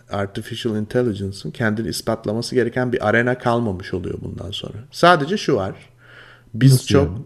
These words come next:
Speaker 2: Güreş var. Güreş yapamaz.
Speaker 1: <laughs> Güreş yapamaz tabii ki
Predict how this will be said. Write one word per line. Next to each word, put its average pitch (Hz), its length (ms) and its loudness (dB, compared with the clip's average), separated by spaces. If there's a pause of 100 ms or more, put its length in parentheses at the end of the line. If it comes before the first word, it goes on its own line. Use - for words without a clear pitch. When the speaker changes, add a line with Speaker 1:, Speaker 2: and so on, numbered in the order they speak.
(240)
Speaker 2:
Güreş 139 380 6
var. 104 160 0
Güreş 113 360 0
yapamaz. 135 400 6
Speaker 1:
<laughs> 233 500 8 (600)
Güreş 143 360 6
yapamaz 147 520 0
tabii 160 140 4
ki - 180 -6